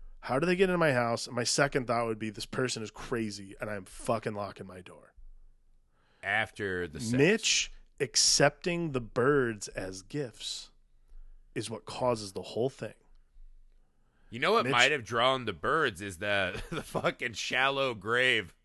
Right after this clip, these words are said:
Speaker 2: cemetery on top of that sandy lookout.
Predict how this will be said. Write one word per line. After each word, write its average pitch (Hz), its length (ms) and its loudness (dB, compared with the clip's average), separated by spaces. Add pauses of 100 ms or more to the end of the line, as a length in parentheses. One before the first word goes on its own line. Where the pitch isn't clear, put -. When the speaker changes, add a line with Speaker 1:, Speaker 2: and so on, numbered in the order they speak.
(260)
Speaker 2:
cemetery 120 720 0
on 98 120 -2
top 131 320 2
of 117 60 -8
that 110 220 2
sandy 123 560 -2
lookout. 95 640 -4